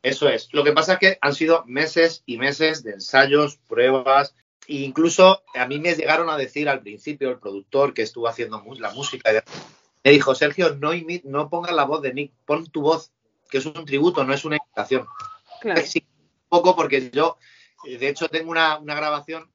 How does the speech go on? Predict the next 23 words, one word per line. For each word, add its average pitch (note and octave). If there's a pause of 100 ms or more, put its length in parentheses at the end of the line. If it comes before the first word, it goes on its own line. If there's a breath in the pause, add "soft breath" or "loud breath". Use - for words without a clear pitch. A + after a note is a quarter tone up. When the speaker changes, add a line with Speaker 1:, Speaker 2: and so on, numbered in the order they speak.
(380)
Speaker 1:
eh, B2+
al A#2
principio, C#3+ (440 soft breath)
eh, B2
con A#2+ (160)
I C3+
Went C#3+
That C#3
Way, C#3+ (420)
y -
os A#2+
puedo C3+
asegurar D3+
que B2
se B2
lo B2
he A#2+
puesto D#3
a D3
gente, - (840)
la B2+
de B2
ellos A#2+